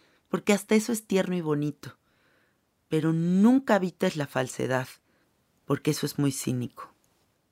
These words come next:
No seas un payaso, no seas un bufón. Sé una persona que esté en su centro y que cuando tiene que ser graciosa, es graciosa.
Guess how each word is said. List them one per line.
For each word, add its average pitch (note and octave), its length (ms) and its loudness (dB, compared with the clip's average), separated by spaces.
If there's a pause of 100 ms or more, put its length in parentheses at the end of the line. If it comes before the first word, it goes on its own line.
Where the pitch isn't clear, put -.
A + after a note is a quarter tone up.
(160)
No G#3 160 4
seas B3+ 260 0
un G#3+ 240 0
payaso, B2+ 760 0 (540)
no D3+ 120 -4
seas F3 240 -2
un E3+ 120 -4
bufón. D3 580 0 (560)
Sé - 220 0
una G#3+ 240 2
persona F3 460 0
que - 100 -6
esté - 200 -6
en E3 100 -2
su F3 180 -8
centro E3+ 720 -4 (520)
y B2+ 80 -6
que D3 180 2
cuando D3 260 0
tiene B3 320 0
que E3+ 80 -2
ser F#3+ 220 -2
graciosa, G#3 640 0
es F#3 160 -4
graciosa. D3 760 -4